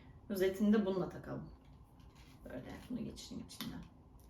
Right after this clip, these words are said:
Bu seneki hediyelerimin farkı içinde kurabiye olmaması. Kurabiye ev yapacağım diye içine kurabiye şu an koyamıyorum. Onu ayrı yapacağım için. Evet, şimdi bunu böyle rozetini de buraya astım ve süsledim. Yani bunu bu kadar süsleyebiliyorum maalesef.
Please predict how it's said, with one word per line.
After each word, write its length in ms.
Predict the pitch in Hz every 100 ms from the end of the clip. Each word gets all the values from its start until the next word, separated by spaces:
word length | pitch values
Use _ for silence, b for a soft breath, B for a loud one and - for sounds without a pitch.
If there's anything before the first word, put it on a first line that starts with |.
| - - - - - - - - - - - - B -
Bu 100 | 208
seneki 380 | 269 285 269
hediyelerimin 640 | 240 233 254 254 254 254 - - 208
farkı 480 | 214 208 208 254 247
içinde 380 | - - 220
kurabiye 400 | 214 202 196 208
olmaması. 500 | 190 185 160 160 170 - - - - - - - - - -
Kurabiye 500 | - 190 196 202 196
ev 60 | 196
yapacağım 400 | 196 - 208 208
diye 120 | 202
içine 280 | 185 190 190
kurabiye 420 | 185 180 185 185
şu 160 | 190 180
an 140 | 180
koyamıyorum. 600 | 180 175 175 160 156 170 - -
Onu 220 | 170 160
ayrı 220 | 160 160
yapacağım 480 | 165 - - 165 170
için. 260 | - - - - -
Evet, 280 | - 240 185
şimdi 220 | 262 226 226
bunu 200 | 247 233
böyle 460 | 240 196 202 247
rozetini 440 | 226 190 208 - 190
de 100 | 185
buraya 280 | 185 180
astım 440 | 190 202 - 233 233
ve 100 | 214
süsledim. 440 | - - 180 175
Yani 200 | 175 180
bunu 160 | 208 202
bu 60 |
kadar 260 | - 185 165
süsleyebiliyorum 640 | 170 - 165 160 165 156
maalesef. 480 | 156 156 160 180 233